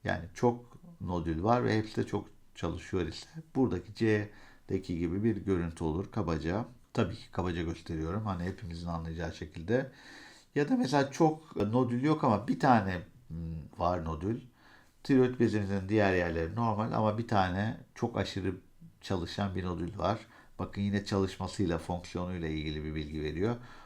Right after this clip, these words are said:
O zaman burada D görüntüsü gibi oluyor. Ya da tiroid bezimiz hiç çalışmıyor ya da az çalışıyor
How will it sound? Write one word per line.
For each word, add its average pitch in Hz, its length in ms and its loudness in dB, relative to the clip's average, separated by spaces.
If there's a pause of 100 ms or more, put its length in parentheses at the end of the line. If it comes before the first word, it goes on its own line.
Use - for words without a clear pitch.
(140)
O 123 120 4
zaman 95 260 0
burada 90 340 -2
D 95 320 2
görüntüsü 82 640 -4
gibi 78 220 -8
oluyor. 85 400 -2 (580)
Ya 135 120 4
da 131 120 6
tiroid 135 380 4
bezimiz 120 400 2
hiç 131 160 -4
çalışmıyor 92 500 0
ya 101 100 2
da 110 160 0
az 120 260 4
çalışıyor 92 600 -4